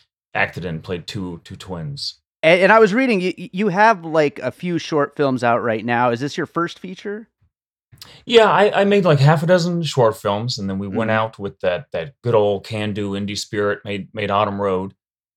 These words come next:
Speaker 1: and that comes out, and then we just wrapped on our second feature, actually, about last month. So
Speaker 2: Okay.
Speaker 1: now, uh,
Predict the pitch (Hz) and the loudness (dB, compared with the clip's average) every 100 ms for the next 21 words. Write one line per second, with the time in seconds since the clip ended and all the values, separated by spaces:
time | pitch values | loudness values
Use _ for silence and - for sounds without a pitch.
0 | - 101 120 - 135 113 113 107 113 113 | -8 -2 0 2 0 2 2 2 -2 -4
1 | 110 95 135 135 123 117 117 - 104 98 | -4 -2 -2 0 0 -2 -2 -6 -4 -2
2 | 92 87 85 80 - 127 117 127 98 - | -2 -2 -4 -6 -4 0 0 -2 -8 -10
3 | 98 - 87 82 76 87 - 90 85 82 | -10 -8 -8 -8 -8 -10 -10 -8 -8 -10
4 | 80 78 85 90 87 - 104 98 - _ | -12 -10 -8 -6 -6 -8 -8 -10 -14 _
5 | _ _ _ _ _ - 113 151 156 151 | _ _ _ _ _ -12 -10 -8 -6 -8
6 | 156 | -10